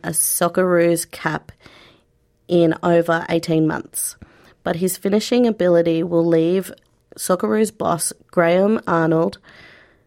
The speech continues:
with plenty to consider ahead of selecting his squad for January's Asian Cup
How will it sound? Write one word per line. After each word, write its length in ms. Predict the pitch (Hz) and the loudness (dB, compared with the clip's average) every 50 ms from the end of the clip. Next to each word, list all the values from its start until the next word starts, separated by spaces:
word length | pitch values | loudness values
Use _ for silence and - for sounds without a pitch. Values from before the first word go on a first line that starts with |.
| _ _ _ _ - | _ _ _ _ -4
with 240 | 185 180 170 - _ | -2 -2 -2 -2 _
plenty 280 | - 190 185 190 190 | -2 0 2 2 0
to 200 | 185 - 214 214 214 | 0 0 -4 -4 -2
consider 680 | - 208 208 202 - - 170 165 160 156 156 156 160 - - | -2 -2 -2 -2 0 0 0 2 2 0 0 -2 -4 -6 -8
ahead 380 | 180 170 147 143 165 165 156 | -8 -8 -6 -2 -2 -2 -2
of 200 | - - 170 160 | -2 -4 -6 -6
selecting 800 | - - - 170 160 160 160 156 156 - - 170 165 160 156 156 | -6 -4 -2 0 2 2 2 0 -4 -6 -2 0 0 2 2 0
his 240 | 151 147 - 160 - | -2 -2 -6 -6 -6
squad 460 | - - - - 160 151 147 160 - - - | -6 -8 -2 0 0 0 0 -2 -6 -12 -10
for 180 | - - 165 | -2 -2 -2
January's 760 | 165 - 170 160 156 160 160 156 156 156 156 160 160 165 175 - - | 0 0 0 0 2 2 0 0 0 0 0 -2 -2 -4 -6 -8 -6
Asian 380 | - 175 170 165 160 175 170 170 | -2 -2 -2 0 0 0 0 0
Cup 340 | 170 - - 185 - _ | -2 -4 -8 -8 -8 _